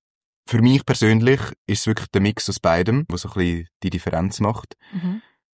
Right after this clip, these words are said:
Speaker 1: Ich kann sehr gern beides und ich möchte auch irgendwie, dass beides bleibt im, im Alltag. Also langfristige Anfragen wie auch kurzfristige Anfragen. Aber eben mit den kurzfristigen Anfragen einerseits, wie du gesagt hast, mit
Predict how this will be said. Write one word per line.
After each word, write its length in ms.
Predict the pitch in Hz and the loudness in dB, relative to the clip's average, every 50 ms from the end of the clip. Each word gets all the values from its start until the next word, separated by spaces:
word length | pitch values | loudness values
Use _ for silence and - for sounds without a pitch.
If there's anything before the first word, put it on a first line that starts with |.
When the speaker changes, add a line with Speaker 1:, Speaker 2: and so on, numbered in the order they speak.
| _ _ _ _ - | _ _ _ _ -2
Speaker 1:
Ich 120 | 110 107 | 0 2
kann 300 | - 120 117 120 113 113 - _ _ _ _ _ _ _ _ - | 4 4 4 2 2 0 -6 _ _ _ _ _ _ _ _ -8
sehr 240 | - - 110 113 113 | 0 4 4 4 6
gern 220 | 120 117 113 117 | 4 4 4 4
beides 400 | 107 104 101 104 104 104 98 - | 4 4 2 4 2 0 0 0
und 120 | - 95 92 | -2 -2 -2
ich 120 | 90 - | 0 2
möchte 360 | 92 92 90 - - - 85 | 0 0 0 0 -2 0 2
auch 80 | 87 85 | 2 2
irgendwie, 280 | 85 85 90 85 85 | 2 0 0 -2 -2
dass 180 | 82 80 - - | -2 -4 -8 -8
beides 460 | - _ - 82 80 78 85 - - | -10 _ -2 0 0 0 -4 -6 -6
bleibt 540 | - 98 98 107 113 - _ - - - - _ _ _ - | -4 -2 -2 -2 -4 -6 _ -18 -18 -18 -18 _ _ _ -6
im, 280 | - 95 92 92 90 | -2 0 0 0 0
im 160 | - 92 98 | 0 -2 0
Alltag. 560 | 76 87 95 101 - - 98 95 98 - - - | 2 2 2 2 2 0 2 2 0 -2 -4 -6
Also 300 | 87 - - 80 76 80 78 | -6 -4 -4 -6 -6 -4 0
langfristige 580 | 90 113 139 147 135 139 131 - 127 113 110 | 0 0 2 2 0 0 0 0 0 2 2
Anfragen 460 | 101 104 - 101 98 98 - 98 98 - - | 2 2 2 0 -2 0 -2 -4 -4 -4 -2
wie 100 | 90 85 | -2 -2
auch 80 | 82 85 | -2 -2
kurzfristige 640 | - 101 101 - - - 95 95 - 92 95 87 85 | -2 -4 -6 -4 -6 -8 -6 -6 -4 -2 0 2 0
Anfragen. 520 | 87 - - 87 85 82 - 87 85 85 - _ - - - - _ _ | 0 0 -2 -4 -4 -2 -2 -4 -4 -4 -10 _ -20 -20 -20 -20 _ _
Aber 180 | _ - 80 90 | _ -2 2 2
eben 180 | 87 85 90 90 | 2 4 4 2
mit 200 | 90 85 - 95 | 0 0 -2 -4
den 60 | 90 | -2
kurzfristigen 560 | - 95 95 - - 98 95 - 104 95 92 | -2 -2 -2 -2 -4 -4 -2 0 0 2 4
Anfragen 420 | 92 90 92 92 95 90 90 85 95 | 4 4 2 2 2 2 2 2 2
einerseits, 420 | 82 87 92 95 95 98 87 - - | 2 4 4 2 0 -2 -4 -2 -2
wie 60 | 90 | 0
du 140 | 92 104 107 | 0 0 0
gesagt 340 | - - 110 98 98 - | 0 0 0 0 0 0
hast, 240 | - 95 95 - - | 0 0 0 0 0
mit 360 | 92 90 85 - _ - - | 2 0 0 0 _ -14 -18